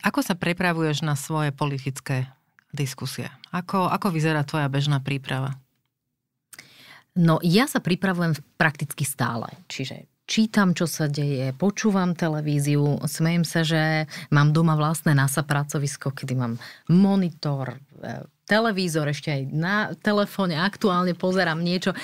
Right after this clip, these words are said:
Speaker 2: Čiže, e, ja som schopná paralelne vnímať niekoľko zdrojov a toto by mi samozrejme nikto netoleroval v práci, žiaden kolega v takom tom otvorenom klasickom newsroome, čiže ja vlastne viac menej pracujem doma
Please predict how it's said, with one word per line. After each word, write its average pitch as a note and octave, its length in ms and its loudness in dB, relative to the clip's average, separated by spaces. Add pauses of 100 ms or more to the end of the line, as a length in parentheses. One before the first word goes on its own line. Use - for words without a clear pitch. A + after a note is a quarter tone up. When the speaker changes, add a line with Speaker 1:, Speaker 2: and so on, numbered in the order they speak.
Speaker 2:
Čiže, G#3 240 4
e, G#3 40 -6 (520)
ja G3 160 2
som A3+ 80 2
schopná F#3+ 400 -2
paralelne F#3 720 2
vnímať F#3+ 320 2
niekoľko E3+ 480 0
zdrojov F3 640 0 (280)
a - 40 0
toto E3 240 -2
by D#3 160 0
mi D3 80 4
samozrejme C#3+ 560 2
nikto D3 320 2
netoleroval C#3+ 640 2
v D3 160 -6
práci, C3 480 0
žiaden C#3 320 2
kolega C#3+ 400 0
v C#3 160 -6
takom C#3 240 0
tom C3+ 240 -2
otvorenom D3+ 640 2
klasickom C#3+ 560 -2
newsroome, D3 480 2
čiže D3 320 2 (320)
ja C#3+ 160 2
vlastne D#3+ 240 0
viac C#3+ 240 2
menej D3+ 240 4
pracujem C3+ 480 2
doma D#3 400 2